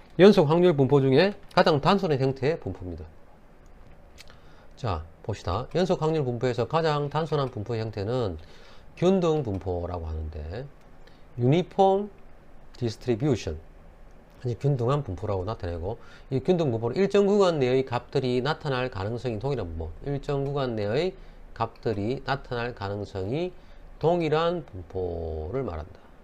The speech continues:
그지? 자, 예를 들어서, 예를 들어서 자동차가 통행하는 한 터널의 길이가 이 킬로이며, 이 터널 전, 이 터널의 전 구간에서 물이 스며드는 부분이 발생할 확률이 같다고 하자.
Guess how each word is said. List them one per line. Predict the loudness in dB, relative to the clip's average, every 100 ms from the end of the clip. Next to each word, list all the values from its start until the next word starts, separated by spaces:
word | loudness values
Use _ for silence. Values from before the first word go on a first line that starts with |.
| -20 -20 -20 -16
그지? | -12 -10 -10 -12 -20 -20 -12 0
자, | 4
예를 | 6 6
들어서, | 4 2 -2 -4 -4
예를 | -4 -2
들어서 | -4 -6 -6 -6 -8 -10 -14 -20 -20 -2
자동차가 | 4 4 4 2 2 2 0 -2
통행하는 | -2 0 0 0 -2
한 | -2 -6 -4
터널의 | -2 0 0 0
길이가 | 0 -2 0 0 -2 -8 -20 -10
이 | -8 -8
킬로이며, | -4 0 2 2 -2 -4 -8 -12 -20 -20 -20 -16 -6
이 | -4
터널 | -4 0 4 4
전, | 4 0 0 -6 -6
이 | -4 -4
터널의 | 0 2 4 4 2
전 | -2 0 2
구간에서 | 2 2 2 2 0 -2 -2 -8 -20 -10
물이 | -2 2 4 4
스며드는 | 2 2 4 2 2 0 0
부분이 | 0 0 0 0
발생할 | -2 -4 -2 -2 -2 -4
확률이 | -4 -4 -6
같다고 | -6 -8 -4 -4 -2
하자. | -2 -4 -6